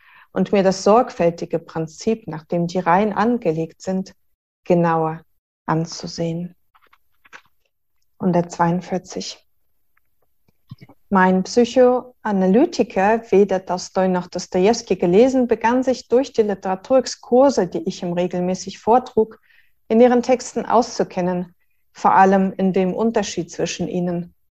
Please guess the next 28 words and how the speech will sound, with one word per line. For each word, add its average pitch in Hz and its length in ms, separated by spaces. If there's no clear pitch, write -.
Bachtinische 226 540
Polyphonie 180 720
und 180 140
so. 175 280
Er 185 80
stimmte 285 420
mir 262 200
zu, 262 340
widersprach, 175 640
diskutierte 269 720
und 220 140
wir 269 100
unterhielten 254 580
uns 185 240
wunderbar. 170 640
Als 175 240
ich 175 200
aber 175 340
begann 190 440
mit, 170 380
also 175 520
ich - 200
kann 226 380
die 185 160
Rechte 185 600
im 180 160
Sinne 175 240
von, 175 400